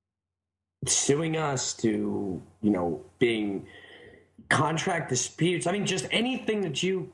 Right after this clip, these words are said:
can possibly have happen in, to a band, we've pretty much had it happen. So I think that that's left me in a really good place to l-, objectively look at other people's business and other people deci-, other decisions that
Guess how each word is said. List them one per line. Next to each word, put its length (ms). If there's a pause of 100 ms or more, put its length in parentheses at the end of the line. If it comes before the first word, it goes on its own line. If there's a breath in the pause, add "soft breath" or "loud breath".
(360)
can 260 (180)
possibly 460
have 240
happen 720
in, 280
to 160
a 40
band, 680 (1080 loud breath)
we've 580 (100)
pretty 200
much 200
had 180
it 80
happen. 420
So 160
I 60
think 180
that 100
that's 280
left 240
me 80
in 60
a 60
really 220
good 200
place 400
to 420 (1200)
l-, 320
objectively 640
look 240
at 120 (200)
other 280
people's 600
business 540
and 100
other 220
people 280
deci-, 400
other 280
decisions 640
that 260